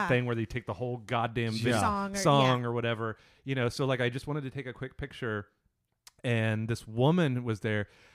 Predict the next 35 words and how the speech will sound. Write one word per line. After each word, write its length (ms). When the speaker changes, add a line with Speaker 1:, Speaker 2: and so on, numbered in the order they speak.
Speaker 2:
started 300
yelling 720
at 180
me, 300
like, 300
like, 180
very 440
loudly, 440
like, 300
to 100
where 220
people 320
could 160
hear 240
her, 120
but 120
probably 340
Speaker 3:
Ugh. 60
Speaker 2:
didn't 220
notice 380
my 160
phone. 640
And 80
she 80
was 80
like, 120
"You 200
can't 360
do 300
that." 460
Speaker 1:
<laughs> 180
Speaker 2:
And 100
I 100
was 220
like, 300